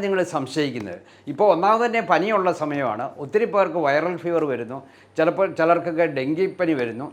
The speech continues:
ചിലർക്ക് ഈ എലിപ്പനി വരുന്നു. അപ്പോൾ ഇങ്ങനെ പലതരത്തിലുള്ള പനികൾ ഇന്ന് നമുക്കിവിടെ സാധാരണയാണ്, അല്ലെങ്കിൽ ഇന്ന് കൂടുതലാണ് എന്ന് വേണമെങ്കിൽ പറയാം. അപ്പോൾ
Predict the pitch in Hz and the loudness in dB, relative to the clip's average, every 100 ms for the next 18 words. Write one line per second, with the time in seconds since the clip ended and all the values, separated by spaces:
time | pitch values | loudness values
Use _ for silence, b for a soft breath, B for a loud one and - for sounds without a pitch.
0 | - 165 196 185 156 131 143 170 208 202 | -2 2 2 2 -2 0 0 2 2 2
1 | 123 110 131 151 - - B 147 196 202 | 0 -2 -8 -10 -16 -20 B 0 2 4
2 | 240 240 196 214 262 233 214 196 220 214 | 4 6 6 6 6 6 4 2 2 2
3 | 214 233 165 170 180 185 214 170 175 190 | 4 4 4 2 2 4 2 2 -2 0
4 | 202 - - 156 170 165 170 165 175 170 | 0 -2 -8 -4 -2 -2 -2 2 0 0
5 | - - - 127 131 180 208 208 147 151 | -12 -18 -8 -2 4 4 4 0 -2 -2
6 | 165 B B 143 196 208 196 180 - 147 | -8 B B -2 0 -2 -2 -2 -2 -2
7 | 202 240 233 165 170 190 185 160 151 139 | 4 6 6 4 2 0 -2 -2 0 0
8 | 156 160 151 123 101 110 131 - B B | 0 0 -2 -2 -4 -4 -6 -10 B B
9 | - 220 | 0 4